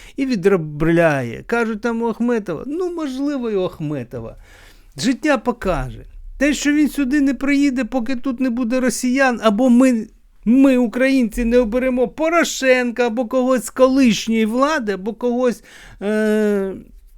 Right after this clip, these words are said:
зі злочинців, е, Арестович сюди не повернеться. А якщо оберемо їх, або прийде Росія, в чому я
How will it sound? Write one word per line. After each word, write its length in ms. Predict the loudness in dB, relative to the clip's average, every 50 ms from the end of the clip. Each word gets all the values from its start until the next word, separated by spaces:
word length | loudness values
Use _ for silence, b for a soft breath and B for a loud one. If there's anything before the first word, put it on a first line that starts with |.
| -20 -20 -20 -20 _ _ _ _ _ _ -20 -12 -6
зі 180 | -4 -2 -2 -2
злочинців, 840 | 4 6 6 6 6 4 4 4 4 4 0 -2 -6 -8 -10 -10 -18 _ _ _ _ _ -20 _ -20 -20 -20 -20 _ _
е, 60 | -6 -4
Арестович 580 | 0 2 2 2 2 2 2 2 2 2 0
сюди 280 | -2 -8 -6 -4 -2 -2
не 80 | -2
повернеться. 720 | -2 -4 -6 -8 -6 -8 -10 -12 -16 -20 _ _ -20 _ _ _ _ -20 _ _ _ _ _ _ _ -20 _ _ _ _ _ _ _ _ _ _ _ _ -18 _
А 100 | 2 2
якщо 360 | 2 2 4 2 4 4 4
оберемо 560 | 4 4 4 4 6 4 4 4 2 2 2
їх, 220 | 2 0 0 0
або 220 | 0 0 0 -2 4
прийде 500 | 8 10 12 12 12 10 10 8 8 10
Росія, 840 | 10 10 8 8 2 2 6 8 8 8 8 4 2 0 0 -2 -6 -16 -20 _ _ _ _ _ -20 _ _
в 100 | _ -8
чому 480 | 2 4 4 4 4 2 0 0 -2 -8 -12 -14 -16 -20 -14 -6
я 260 | -2 0 0 0 -2